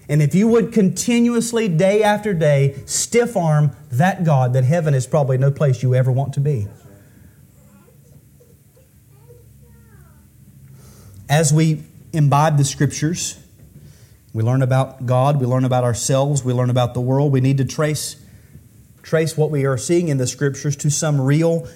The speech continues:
useful, needed application in our own lives, and then speak to God about those things in prayer. That confession of faith, take that to God and worship Him. That, that confession of, of what the Bible teaches you about yourself, take that to God and pray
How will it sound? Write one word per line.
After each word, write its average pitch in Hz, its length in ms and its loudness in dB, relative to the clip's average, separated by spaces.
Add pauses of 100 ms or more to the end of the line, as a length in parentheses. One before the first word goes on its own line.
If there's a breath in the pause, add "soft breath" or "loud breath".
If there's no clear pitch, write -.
useful, 156 600 0
needed 151 300 2
application 143 760 0
in 123 80 0
our 123 160 0
own 123 160 0
lives, 117 500 -2 (520 loud breath)
and 147 120 0
then 156 80 0
speak 196 320 -2
to 156 80 -4
God 127 220 0
about 123 260 -2
those 127 200 -4
things 131 260 -2
in 135 140 0
prayer. 156 260 -2
That 135 220 -4
confession 151 480 0
of 143 80 -2
faith, 175 420 -8 (600 soft breath)
take 185 220 0
that 180 180 -2
to 160 80 -6
God 160 300 -2
and 139 120 2
worship 175 380 -2
Him. 92 260 -4 (720 soft breath)
That, 151 240 -2
that 151 180 -2
confession 170 500 0
of, 143 180 0
of 156 120 0
what 160 160 2
the 156 60 0
Bible 151 300 0
teaches 151 340 2
you 160 60 4
about 156 240 0
yourself, 175 380 0
take 190 200 0
that 147 180 -2
to 156 60 -2
God 143 240 2
and 139 140 0
pray 175 420 -2